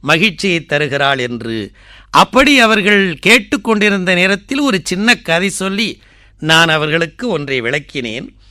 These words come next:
ஒரு கிழவி நரகம் சொர்க்கம் பற்றிய பேச்சு வந்த காரணத்தால், "அவள் நரகத்தின் கண்ணே வீழ்ந்து கிடந்தாள், பிழைகளையும் தீமைகளையும் செய்த காரணத்தால்." ஒரு நாள் ஒரு தேவகுமாரன் நரகத்திலே வீழ்ந்து கிடக்கிற அந்த மூதாட்டியை பார்த்து,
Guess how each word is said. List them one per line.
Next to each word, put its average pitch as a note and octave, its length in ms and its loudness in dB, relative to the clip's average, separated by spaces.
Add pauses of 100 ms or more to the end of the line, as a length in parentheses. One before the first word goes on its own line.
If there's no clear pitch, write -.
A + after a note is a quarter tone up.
(280)
ஒரு G#3+ 240 0
கிழவி F#3+ 760 -2
நரகம் A3+ 500 0
சொர்க்கம் G#3 460 -4
பற்றிய G#3 420 -6
பேச்சு G#3 360 -4
வந்த F#3+ 240 -6
காரணத்தால், F#3 760 -4 (420)
"அவள் A#3 320 2
நரகத்தின் A3 640 0
கண்ணே F3 560 -2
வீழ்ந்து G#3+ 400 0
கிடந்தாள், F3 680 -2
பிழைகளையும் G3+ 680 0
தீமைகளையும் E3+ 600 -2
செய்த C#3 320 -4
காரணத்தால்." A2+ 800 -4 (460)
ஒரு B3 160 4
நாள் C#4+ 200 6
ஒரு C4+ 260 4
தேவகுமாரன் A3 960 2 (360)
நரகத்திலே A#3+ 720 2
வீழ்ந்து B3+ 300 -2
கிடக்கிற A3 420 -2
அந்த F#3 200 -4
மூதாட்டியை G3+ 720 -4
பார்த்து, F3 800 -4